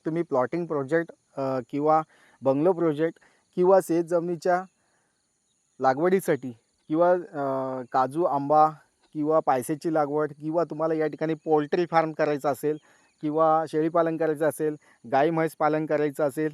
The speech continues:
किंवा शेतीविषयक आ-, अ, प्रक्रिया, अ, बिझनेस असतील,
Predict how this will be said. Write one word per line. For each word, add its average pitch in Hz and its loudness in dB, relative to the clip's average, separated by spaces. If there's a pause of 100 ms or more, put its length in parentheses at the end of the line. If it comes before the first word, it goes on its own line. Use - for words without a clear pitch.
(360)
किंवा 165 0
शेतीविषयक 165 -8 (480)
आ-, 131 -2 (180)
अ, 131 -4
प्रक्रिया, 175 0 (420)
अ, 139 0
बिझनेस 139 -4
असतील, 156 -4